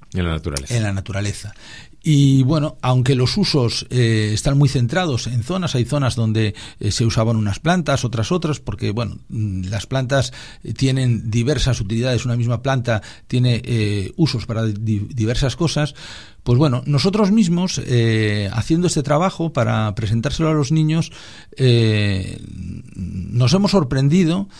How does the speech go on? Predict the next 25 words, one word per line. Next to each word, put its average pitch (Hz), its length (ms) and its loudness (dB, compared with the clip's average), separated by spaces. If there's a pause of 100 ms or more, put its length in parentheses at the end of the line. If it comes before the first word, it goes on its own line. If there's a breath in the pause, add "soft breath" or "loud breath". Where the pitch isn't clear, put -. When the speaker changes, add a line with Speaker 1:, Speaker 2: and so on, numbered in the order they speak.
(280 loud breath)
Speaker 2:
de 120 220 2
la 117 80 4
extraordinaria 147 920 2
cantidad 139 600 0
de 117 340 -2
plantas 170 440 -2
con 131 140 -4
propiedades 127 420 0
me-, 139 180 0
medicinales 131 560 -2
que 143 80 -4
hay 139 60 0
en 120 100 0
Laredo. 98 400 -2 (800 loud breath)
¿Sabes, 196 340 2
Noé, 190 280 0
cuál 170 220 -2
es 165 480 -2
la, 113 580 0 (460 loud breath)
la 131 160 -2
principal 143 480 2
dificultad 156 560 -2
que - 120 -6
hemos 143 200 0
tenido 147 500 0